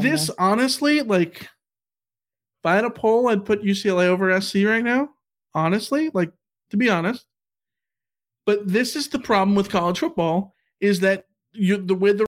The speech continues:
Speaker 2: rankings work, and we've gotten better at this, but we're still not good enough. It's where you start. And since you start out of the rankings,
Speaker 1: You have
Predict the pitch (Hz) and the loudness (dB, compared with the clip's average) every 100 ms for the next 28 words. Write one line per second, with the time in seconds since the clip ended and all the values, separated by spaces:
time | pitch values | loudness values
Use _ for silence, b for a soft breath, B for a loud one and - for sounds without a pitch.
0 | - 277 392 330 220 170 165 185 - - | 0 -2 -2 0 0 0 0 -2 -4 -4
1 | 180 196 190 226 247 214 277 359 294 196 | 0 2 2 -2 -2 -2 0 0 0 -2
2 | - 185 180 175 - 180 190 208 180 220 | -2 -6 -2 -2 0 0 0 0 -2 -2
3 | 262 175 190 - _ _ _ _ _ _ | 0 -2 -4 -14 _ _ _ _ _ _
4 | _ _ _ _ 196 196 - 180 170 175 | _ _ _ _ 0 0 -6 -2 0 2
5 | 214 233 - 294 220 - - - _ _ | 2 -2 -2 -4 -4 -8 -16 -20 _ _
6 | - 175 170 185 175 - 185 - 170 185 | -2 0 0 -2 -2 0 -2 -2 -2 -2
7 | 202 - _ _ 160 170 185 190 202 269 | -2 -8 _ _ -4 -2 -2 -2 -2 0
8 | 370 185 165 165 175 - 190 165 160 | -2 0 0 0 -4 -8 -4 -2 -2